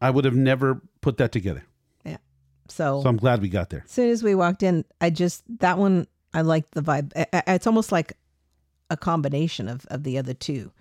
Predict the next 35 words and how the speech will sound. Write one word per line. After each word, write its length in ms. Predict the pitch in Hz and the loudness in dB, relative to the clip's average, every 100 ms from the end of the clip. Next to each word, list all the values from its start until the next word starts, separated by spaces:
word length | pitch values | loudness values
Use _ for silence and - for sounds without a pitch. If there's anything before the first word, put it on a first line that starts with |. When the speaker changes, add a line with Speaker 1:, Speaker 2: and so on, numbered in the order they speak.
| _ _ _ | _ _ _
Speaker 2:
right? 200 | 123 139 | -4 -4
It 40 | 165 | -2
was 140 | 170 | -4
a 40 | |
little 220 | 175 202 226 | 0 2 4
more 460 | 202 180 170 160 - _ _ | 4 2 2 -2 -6 _ _
new, 520 | 165 160 165 165 165 196 | 0 2 2 2 0 0
a 40 | |
little 220 | 151 165 | 0 0
more, 380 | 165 165 151 139 - - - _ _ | 0 0 -2 -4 -8 -16 -16 _ _
um, 440 | - 139 107 131 143 - - | -6 -4 -4 -6 -8 -12 -6
you 100 | 226 | -4
know, 100 | 135 | -2
it's 120 | 151 | -4
just 260 | 151 - - | -6 -6 -4
a 60 | |
newer 340 | 139 160 165 151 | 0 0 0 -2
place, 520 | - 170 113 151 - - - - - | -4 -4 -4 -6 -8 -18 -20 -20 -6
but 420 | 160 214 143 - - | 0 0 0 -4 -2
it 120 | 180 | -2
has 320 | 170 175 160 | 2 0 0
still 460 | - - - - 196 | -4 -12 -8 -2 -2
the 120 | 143 | -2
qualities 840 | - - 196 208 156 107 - - - _ _ _ _ | -8 -4 0 2 0 -4 -10 -14 -16 _ _ _ _
of 400 | 143 156 151 - _ - | -4 -4 -10 -18 _ -16
Hollywood, 600 | 147 151 139 120 113 117 - _ _ _ _ _ _ - | -2 0 0 -4 -8 -10 -12 _ _ _ _ _ _ -8
old 260 | 151 127 | -6 -6
vibe. 300 | 107 113 131 - _ _ _ - | -8 -8 -8 -14 _ _ _ -4
I 60 | |
don't 100 | 233 | -2
know. 100 | 131 - - | -2 -6 -4
I 60 | 190 | -2
just 200 | 233 - | -2 -4
loved 160 | 139 | -6
it. 100 | 117 | -8